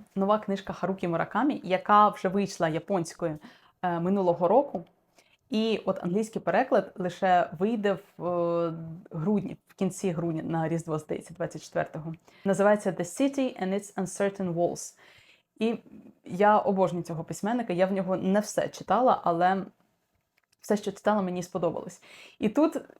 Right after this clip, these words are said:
анотації до його книг можна не читати, бо все одно нічого не зрозумієш. Не знаю, про що воно буде, знаю, що воно буде доволі таки товстеньке.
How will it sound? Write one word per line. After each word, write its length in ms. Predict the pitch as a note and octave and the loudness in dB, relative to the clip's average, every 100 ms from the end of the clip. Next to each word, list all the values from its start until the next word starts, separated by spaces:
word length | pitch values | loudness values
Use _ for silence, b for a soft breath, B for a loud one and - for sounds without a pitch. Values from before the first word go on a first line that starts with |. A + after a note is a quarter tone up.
| G#3 B B _ | -14 B B _
анотації 580 | - G3+ G3+ D4+ E4 G#3 | -2 0 4 2 2 0
до 60 | F#3+ | 2
його 160 | F#3+ | 2
книг 240 | - A#3+ C4+ | 2 0 0
можна 260 | G3 G3+ F3+ | 0 0 0
не 140 | F#3 | -4
читати, 360 | - F3+ F3 E3+ | -2 -2 -2 -2
бо 100 | F3 | -4
все 300 | - - F#3+ | -6 2 2
одно 160 | G3+ | 4
нічого 360 | G#3 F#3 F3+ F3+ | 0 0 -2 0
не 80 | F3 | -4
зрозумієш. 560 | E3+ E3 F3 - - B B B | -4 -4 -4 -6 -16 B B B
Не 80 | G3+ | 2
знаю, 240 | A#3+ - - | 4 2 0
про 100 | - | -4
що 140 | - | 0
воно 160 | E3+ E3+ | 0 0
буде, 200 | A#3+ A3+ | 0 0
знаю, 200 | G3 G#3+ | -2 -4
що 140 | G3+ | -2
воно 120 | F#3+ | -2
буде 200 | F3+ F#3 | -2 -2
доволі 260 | F3 F3+ F3+ | -2 0 -2
таки 180 | F3+ E3+ | -2 -4
товстеньке. 500 | E3+ - E3+ F3 | -4 -2 -2 -2